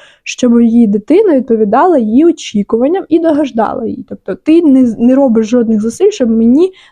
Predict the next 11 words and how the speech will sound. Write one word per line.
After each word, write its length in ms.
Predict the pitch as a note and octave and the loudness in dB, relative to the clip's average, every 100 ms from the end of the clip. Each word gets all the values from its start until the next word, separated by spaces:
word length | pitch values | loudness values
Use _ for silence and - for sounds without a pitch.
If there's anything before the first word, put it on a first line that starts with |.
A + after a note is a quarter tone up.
| - | -2
догодити, 880 | G#3+ D4 D4+ A#3+ B3 B3 - G3 - _ _ | 0 0 -2 0 0 0 -2 -6 -6 _ _
щоб 220 | - A3+ | -4 -2
віддячити 760 | A3 E4 A3+ C4+ C4+ B3 A3+ - | 0 0 0 0 0 -2 -4 0
якось 400 | A3+ G#3+ G#3+ - | 0 0 -4 -4
мені, 260 | G#3 G#3 G3+ | -4 -2 -2
щоб 220 | - A3 | -4 -4
зробити 440 | A#3 A3+ E4+ D#4+ | -2 0 0 0
щось 220 | C#4+ C#4+ | -2 0
мені 280 | B3+ A#3+ B3+ | 2 4 4
ласку, 520 | C4+ G#3 E3+ - - | 2 0 -4 -10 -16
так? 300 | - B3 C#4+ | -6 -4 -4